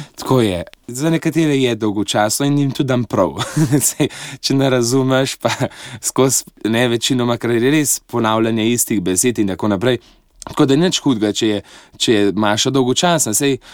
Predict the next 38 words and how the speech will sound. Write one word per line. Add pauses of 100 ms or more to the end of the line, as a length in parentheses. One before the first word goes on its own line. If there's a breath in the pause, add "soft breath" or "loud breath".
(140 loud breath)
Bog
je
tudi
v
dolgočasni
sveti
maši
in
včasih
paše
se
tudi
dolgočasiti. (480 loud breath)
Veliko
je
pa
primerov
mladih (200)
in (220)
mojih
vročencev
in
tako
naprej,
ki (140)
jih
poznam, (640 loud breath)
ki
jim
pa
ni
dolgočasno.
Pa
tudi
potem,
ko
otroke
sprašujem,